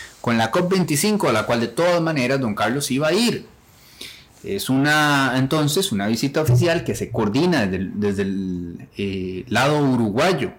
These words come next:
que se gestiona precisamente para, eh, consolidar la buena relación que existe, afortunadamente, entre ambas naciones y entre ambas democracias, que son quizás las dos más ejemplares.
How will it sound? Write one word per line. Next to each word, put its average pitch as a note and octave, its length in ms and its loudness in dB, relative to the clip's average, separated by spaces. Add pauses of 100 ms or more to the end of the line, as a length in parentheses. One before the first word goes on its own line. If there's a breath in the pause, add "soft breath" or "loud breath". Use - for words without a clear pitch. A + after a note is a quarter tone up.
(400)
que G2+ 80 -6
se G#2+ 160 -2
gestiona D3+ 640 0
precisamente A#2+ 600 0
para, B2 460 -2 (440 loud breath)
eh, F2 180 -2
consolidar G#2 560 2
la C3+ 80 2
buena B2 240 2
relación G#2+ 380 0
que A#2+ 100 -6
existe, A#2+ 400 -2
afortunadamente, B2+ 840 0
entre C#3+ 220 -2
ambas A2+ 420 0
naciones B2 540 0
y G2+ 40 -4
entre F2 200 -6
ambas A2 240 -2
democracias, C3 840 0 (380 loud breath)
que - 80 -20
son A2 180 -2
quizás C3+ 260 2
las C3+ 160 2
dos B2 160 2
más B2 220 2
ejemplares. A#2+ 680 0